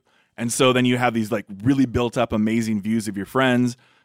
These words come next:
um, or maybe people that you're romantically interested in.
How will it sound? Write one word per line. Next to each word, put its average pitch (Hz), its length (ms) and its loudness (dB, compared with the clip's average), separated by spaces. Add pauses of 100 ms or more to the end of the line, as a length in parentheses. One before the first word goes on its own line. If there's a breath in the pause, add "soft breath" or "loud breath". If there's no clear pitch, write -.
um, 113 320 -2
or 110 480 4
maybe 110 300 -4
people 107 220 -6
that 107 80 -4
you're 107 100 -4
romantically 104 400 -2
interested 127 420 -2
in. 117 240 0